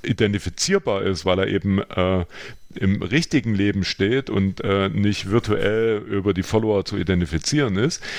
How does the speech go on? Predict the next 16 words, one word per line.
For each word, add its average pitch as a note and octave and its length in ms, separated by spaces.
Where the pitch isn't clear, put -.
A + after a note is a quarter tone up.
Jetzt F2+ 180
müsste D3 320
dieser A2+ 300
Influencer C#3 680
tatsächlich A#2+ 560
auch A2 160
die, G#2+ 440
ähm, G2 1000
vom G#2+ 240
Verband A#2+ 720
die A2 100
zutreffenden A2+ 960
Informationen G#2 920
erhalten. F2 580
Äh, F2+ 320
und A2+ 380